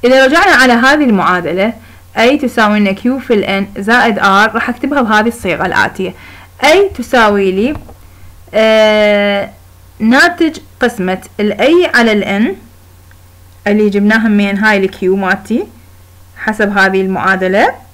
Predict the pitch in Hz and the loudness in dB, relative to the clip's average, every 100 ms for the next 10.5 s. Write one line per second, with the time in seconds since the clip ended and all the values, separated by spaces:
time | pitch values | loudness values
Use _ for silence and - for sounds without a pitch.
0 | - - - - - - - - - - | -20 -20 -20 -20 -20 -20 -20 -20 -20 -20
1 | - - - - - - - - - - | -20 -20 -20 -20 -20 -20 -20 -20 -6 2
2 | 330 277 - - 214 214 196 220 277 240 | 4 4 0 -4 0 0 0 0 0 2
3 | 220 214 220 196 196 185 185 202 196 190 | 2 4 2 0 0 0 -2 -4 -2 0
4 | 190 269 427 - - - - 269 269 - | 2 0 -2 -10 -20 -20 -2 2 4 2
5 | 226 302 - - - - 214 233 262 349 | 2 0 -2 -20 -20 -6 -2 2 4 4
6 | 359 262 285 311 403 - - - - - | 2 0 2 2 0 -4 -20 -20 -20 -2
7 | 214 226 226 214 220 214 226 214 254 - | 2 2 2 -2 -2 -2 -2 -2 -4 -8
8 | - - - - - - - - - - | -20 -20 -20 -20 -20 -20 -20 -20 -20 -20
9 | - - - - 240 277 339 330 - - | -20 -20 -14 -2 2 4 2 -2 -16 -20
10 | - 214 233 269 285 | -6 0 2 2 0